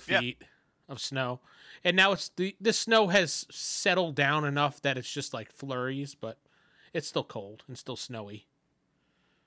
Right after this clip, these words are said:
Speaker 1: All right, let's start walking.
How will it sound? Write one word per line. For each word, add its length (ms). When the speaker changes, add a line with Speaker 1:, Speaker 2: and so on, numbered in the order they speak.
Speaker 1:
All 80
right, 80
let's 120
start 200
walking. 260